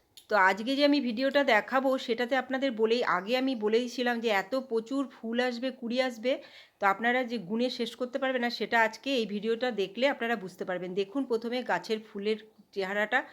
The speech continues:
যে ফুলটা কত সুন্দর হয় এই গাছে। আর যত গরম পড়বে তত এই গাছটার ফুলটা তত ভালো হবে আর বেশি বেশি পরিমাণে হবে। তো আমি এই, আহ,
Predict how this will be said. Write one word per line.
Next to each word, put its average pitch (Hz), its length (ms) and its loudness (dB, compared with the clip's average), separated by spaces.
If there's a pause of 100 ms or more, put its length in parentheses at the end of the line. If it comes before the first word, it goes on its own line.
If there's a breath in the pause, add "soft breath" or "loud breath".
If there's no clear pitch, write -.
(320 loud breath)
যে 208 60 -4 (100)
ফুলটা 240 440 0
কত 254 120 0 (160)
সুন্দর 214 340 0 (100)
হয় 175 260 -2
এই 175 120 -6
গাছে। 156 240 -8 (380 loud breath)
আর 170 80 -2
যত 196 260 0 (180)
গরম 226 300 6
পড়বে 277 200 2 (120)
তত 170 180 0 (180)
এই 240 140 0
গাছটার 233 400 -2 (100)
ফুলটা 220 320 -4
তত 190 260 -2 (280)
ভালো 190 340 -4
হবে 240 160 0
আর 254 100 4 (120)
বেশি 208 280 -4
বেশি 254 160 -6 (100)
পরিমাণে 247 320 0 (520 loud breath)
হবে। 175 240 -2 (440 soft breath)
তো 196 60 0 (260)
আমি 220 180 2 (180)
এই, 240 120 0
আহ, 208 640 -2